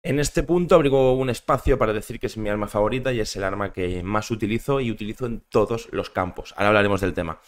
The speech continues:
Antes de empezar, chicos, pasaros por los enlaces en la descripción, como siempre, Discord de la comunidad, más de ochocientas personas para jugar a Tarkov,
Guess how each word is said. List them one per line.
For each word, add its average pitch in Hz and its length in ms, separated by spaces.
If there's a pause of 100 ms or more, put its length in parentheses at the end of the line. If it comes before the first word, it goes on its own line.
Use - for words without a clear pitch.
(460)
Antes 131 220
de 160 60
empezar, 123 320
chicos, 113 260
pasaros 110 320
por 131 160
los 123 220
enlaces 117 260
en 117 80
la 123 60
descripción, 107 480
como 92 160
siempre, 98 320
Discord 113 320
de 110 60
la 110 100
comunidad, 110 420
más 110 220
de 120 60
ochocientas 95 440
personas - 320
para 95 160
jugar 92 220
a 87 80
Tarkov, 131 340